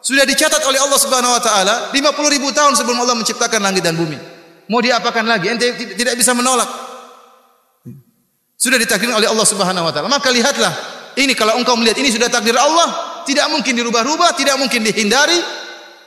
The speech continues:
maka kau akan tentram dan, dan tenang. Ya, ini masalah takdir. Yakin bahwasanya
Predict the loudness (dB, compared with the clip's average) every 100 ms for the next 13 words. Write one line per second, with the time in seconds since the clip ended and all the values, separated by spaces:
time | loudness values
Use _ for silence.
0 | _ _ _ _ -2 0 0 0 0 0
1 | 0 -2 -8 -14 -8 -4 -2 -2 0 0
2 | -2 -6 -14 -16 -20 -20 -20 _ _ _
3 | -2 0 0 -6 -14 -20 -20 -10 -6 -6
4 | -6 -12 -18 -18 -20 _ _ _ _ _
5 | _ -16 -8 -2 -2 -2 -8 -4 -2 0
6 | 0 -2 -4 -4 -6 -10 -14 -2 0 0
7 | 0 0 0 0 0 0